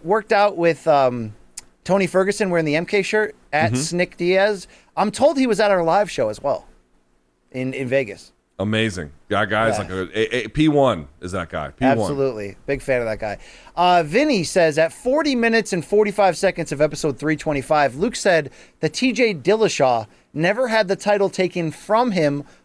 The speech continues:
Speaker 1: other than for administrative reasons and not what happened inside the octagon. This is dead wrong due to the fact that T J lost a split decision to Dominic Cruz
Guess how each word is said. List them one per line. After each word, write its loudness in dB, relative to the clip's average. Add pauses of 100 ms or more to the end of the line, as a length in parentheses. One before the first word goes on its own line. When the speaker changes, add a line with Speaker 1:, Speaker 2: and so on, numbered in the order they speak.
(120)
Speaker 1:
other 2
than 2
for 0
administrative -2
reasons -4 (220)
and -2
not 0
what 2
happened 0
inside 0
the -2
octagon. -2
This -4
is -8
dead 2
wrong 2 (320)
due 0
to 0
the 2
fact 0
that 0
T -4
J 2
lost 2
a 0
split 0
decision -2
to -2
Dominic 0
Cruz 0